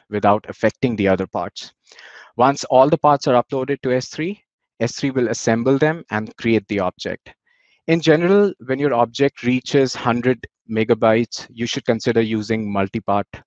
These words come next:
uploads instead of uploading the object in a single operation. So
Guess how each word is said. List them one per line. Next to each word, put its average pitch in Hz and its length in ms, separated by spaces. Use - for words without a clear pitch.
uploads 107 440
instead 110 320
of 113 180
uploading 113 460
the 104 80
object 98 460
in 104 100
a 101 40
single 95 380
operation. 95 580
So 123 320